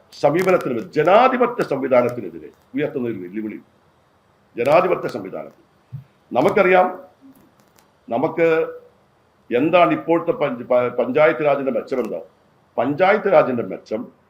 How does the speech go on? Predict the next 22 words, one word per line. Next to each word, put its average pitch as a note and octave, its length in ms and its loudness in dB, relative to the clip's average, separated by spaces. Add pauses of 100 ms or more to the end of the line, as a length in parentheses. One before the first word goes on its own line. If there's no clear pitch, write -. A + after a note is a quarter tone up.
(300)
ജനങ്ങൾക്ക് E3+ 560 0 (160)
കൂട്ടായിരുന്ന് C#3+ 640 0
ചർച്ച - 220 -6
ചെയ്യാനും G#2+ 380 -8 (1160)
മറ്റേ B2+ 260 0 (120)
വാർഡ് E3 300 4 (140)
സംഗമ, C3 280 -2 (120)
വാർഡ്, D3+ 300 4 (540)
ഏഹ്, A2+ 160 -4 (260)
സമ്മേളനങ്ങൾ C#3 500 0
നടത്തി G2+ 300 -10 (960)
അവിടെ E3 280 4 (480)
അഭിപ്രായങ്ങൾ D#3 680 2
അറിഞ്ഞ് G2 280 -8 (500)
അഭിപ്രായങ്ങൾ D#3 560 2
ക്രോഡീകരിച്ച് A#2+ 640 -6 (380)
അത് B2+ 180 -4
വികസന B2+ 320 -2 (100)
പദ്ധതി - 360 -4
ഉൾപ്പെടുത്തി G#2+ 420 -10 (340)
വികസനം C#3 440 -2
നടത്തുക A#2+ 320 -4